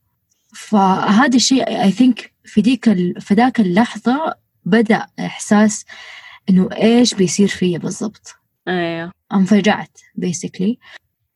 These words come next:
Speaker 1: وبعدين بعد الولادة وزي كده، إنه كيف ماني قادرة أقوم من السرير مع الخياطة وكده.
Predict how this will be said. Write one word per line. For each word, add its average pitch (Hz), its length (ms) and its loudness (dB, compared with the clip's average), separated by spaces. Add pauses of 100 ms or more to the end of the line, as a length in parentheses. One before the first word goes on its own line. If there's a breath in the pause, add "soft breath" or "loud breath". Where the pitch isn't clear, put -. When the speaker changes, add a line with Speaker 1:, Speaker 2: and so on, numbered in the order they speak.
(100)
Speaker 1:
وبعدين 208 800 2
بعد 202 260 0
الولادة 185 500 0
وزي 180 180 -6
كده، 190 220 -2
إنه 170 340 -4
كيف 214 300 2
ماني 202 160 4
قادرة 196 280 -2
أقوم 196 220 0
من 175 100 -4
السرير 185 520 -4
مع 180 140 -4
الخياطة 185 600 -4
وكده. 185 300 -2